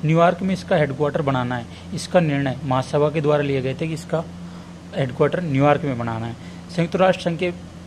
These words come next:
छह अंग हैं, जिनमें से छह में से पांच अंगों के हेडक्वार्टर तो न्यूयॉर्क में है,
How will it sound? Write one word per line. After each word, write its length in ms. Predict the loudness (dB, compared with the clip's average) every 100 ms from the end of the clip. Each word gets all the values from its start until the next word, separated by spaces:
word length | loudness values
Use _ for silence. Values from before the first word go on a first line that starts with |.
| -16 -16 -14 -12 -6
छह 180 | 2 2
अंग 160 | 2
हैं, 160 | 0 0
जिनमें 340 | 0 0 -2
से 80 | -4
छह 160 | -2 0
में 120 | 2
से 100 | 0
पांच 380 | 0 0 0 0
अंगों 240 | 0 -2
के 120 | 0
हेडक्वार्टर 400 | 0 2 0 2
तो 100 | 2
न्यूयॉर्क 420 | 2 4 2 2
में 120 | 0
है, 100 | -2